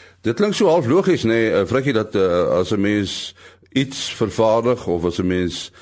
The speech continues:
iets produseer, dan doen jy dit om 'n bepaalde rede. En dit is meestal om geld te maak, eh, maar as jy nie 'n verbruiker het of 'n afsetpunt het nie, dan help dit nie, eh, dat jy die goed vir,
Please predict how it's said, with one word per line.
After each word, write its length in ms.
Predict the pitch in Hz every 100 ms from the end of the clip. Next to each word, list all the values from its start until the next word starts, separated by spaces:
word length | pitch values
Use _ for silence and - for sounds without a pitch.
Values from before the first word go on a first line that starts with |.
| - _
iets 200 | 127 -
produseer, 640 | 123 107 92 - 123 101
dan 200 | 92 90
doen 120 | 82
jy 120 | 120 120
dit 140 | 98
om 140 | 104
'n 80 | 95
bepaalde 500 | 87 82 110 113 95
rede. 440 | 85 92 90 123 - - - - _
En 340 | - 85 90
dit 140 | 90 92
is 120 | 95
meestal 360 | 95 110 120 101
om 100 | 90
geld 260 | 120 131
te 80 | 104
maak, 320 | 82 87 -
eh, 160 | 80 78 78 - -
maar 140 | - 98
as 80 | 95
jy 160 | 117
nie 220 | 143 160
'n 160 | 165 110
verbruiker 520 | - 85 90 117 123
het 200 | 98 90
of 260 | 57 90 85
'n 320 | - 87 -
afsetpunt 680 | 113 139 - 120 - 110 92
het 240 | 80 78
nie, 280 | 82 92 - _ - _ _ _
dan 160 | 92
help 240 | 95 95 113
dit 180 | 131 123
nie, 400 | 131 123 107 82
eh, 380 | 92 90 87
dat 200 | 73 95
jy 120 | 95 90
die 140 | 92
goed 200 | 98 95
vir, 140 | 101